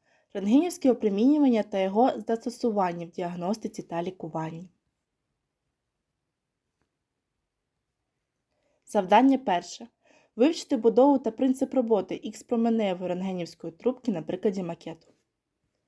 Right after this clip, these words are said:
Розглянемо будову ікс-променевої рентгенівської трубки на прикладі схематичного зображення.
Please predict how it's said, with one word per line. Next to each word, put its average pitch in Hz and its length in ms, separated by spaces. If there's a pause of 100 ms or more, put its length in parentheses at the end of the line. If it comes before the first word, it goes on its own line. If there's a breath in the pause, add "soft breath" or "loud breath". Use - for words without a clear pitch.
(520 soft breath)
Розглянемо 302 480
будову 262 380
ікс-променевої 240 840
рентгенівської 175 680
трубки 262 420
на 175 100
прикладі 220 400
схематичного 196 680
зображення. 185 680